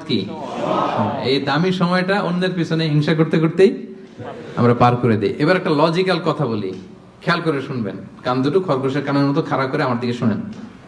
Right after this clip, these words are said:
হিংসা করলে লাভ না লস? কি লাভ আমাদের হিংসা করলে, কি লাভ? Let's say আমাদের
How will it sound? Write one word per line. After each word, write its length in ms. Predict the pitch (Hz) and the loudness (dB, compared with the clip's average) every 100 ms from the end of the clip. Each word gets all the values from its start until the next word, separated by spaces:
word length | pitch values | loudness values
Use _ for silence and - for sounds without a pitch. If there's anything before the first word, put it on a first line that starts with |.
| - - - 127 - - - - - - - - | -20 -20 -20 -20 -20 -18 -20 -20 -20 -20 -20 -4
হিংসা 400 | 180 214 - 233 | 0 2 2 0
করলে 640 | 208 208 202 202 117 110 - - - - - - - - - - - - - | 2 2 4 4 2 -4 -14 -20 -20 -20 -20 -20 -20 -20 -20 -20 -20 -20 -6
লাভ 240 | 127 151 156 | 0 0 0
না 120 | 165 | 0
লস? 460 | 135 95 - - - 170 190 - - - - - - - - - - - | 0 -4 -8 -14 -16 -12 -8 -4 -2 0 0 0 -2 -4 -6 -14 -18 -12
কি 120 | - 190 | -2 2
লাভ 200 | 135 113 | 2 0
আমাদের 260 | 117 127 | -4 -4
হিংসা 220 | 139 - | -4 -4
করলে, 220 | 156 160 147 | -2 -2 -2
কি 160 | 147 | 0
লাভ? 440 | 120 104 - - 151 | 0 0 -6 -4 2
Let's 160 | 185 | 2
say 200 | 185 123 95 - - - - - - - | 2 -2 -4 -10 -16 -20 -20 -20 -20 -4
আমাদের 340 | 135 135 131 | 0 2 2